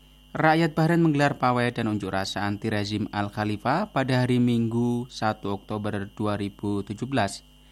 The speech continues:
Aksi ini digelar setelah mereka menunaikan sholat zuhur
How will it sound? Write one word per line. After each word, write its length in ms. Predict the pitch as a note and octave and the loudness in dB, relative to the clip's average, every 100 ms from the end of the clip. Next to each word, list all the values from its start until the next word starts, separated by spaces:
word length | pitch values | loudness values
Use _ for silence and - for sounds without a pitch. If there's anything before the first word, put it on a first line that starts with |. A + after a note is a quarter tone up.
| - - - - | -20 -20 -12 0
Aksi 400 | C3 C3 C3 A2+ | 0 2 2 4
ini 80 | C3+ | 4
digelar 400 | C3 A2+ G#2+ G#2+ | 0 0 -2 -2
setelah 320 | - A2+ G2+ G#2 | -4 -4 -4 -2
mereka 400 | G2+ G#2 - A2 | -4 -4 -4 -2
menunaikan 720 | G#2+ G#2 G2+ G2 - G2+ G2+ | -2 -2 -4 -4 -4 -2 -4
sholat 400 | - G#2+ G#2 - | -4 -4 -4 -4
zuhur 560 | A2 A#2+ G#2+ B2 G3+ | -2 0 2 0 0